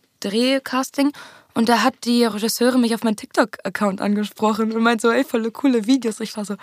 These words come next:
„Äh, äh, danke.“ <laughs> Aber es war so, hab ich nicht mit gerechnet. Aber so wirklich Vorteile,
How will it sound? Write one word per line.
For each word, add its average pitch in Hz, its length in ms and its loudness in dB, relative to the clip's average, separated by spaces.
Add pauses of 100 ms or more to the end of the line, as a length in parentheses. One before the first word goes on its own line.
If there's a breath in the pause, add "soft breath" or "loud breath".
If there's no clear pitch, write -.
(400 loud breath)
„Äh, - 300 -2 (100)
äh, - 200 0 (120)
danke.“ 302 480 2 (280)
<laughs> - 300 2
Aber 311 160 4
es 285 140 2
war 311 120 4
so, 302 120 2
hab 254 120 0
ich 247 80 -4
nicht 262 200 -2
mit 262 160 -2
gerechnet. 226 500 -2 (640 loud breath)
Aber 233 240 2
so 202 180 -4 (100)
wirklich 247 560 0
Vorteile, 196 680 -2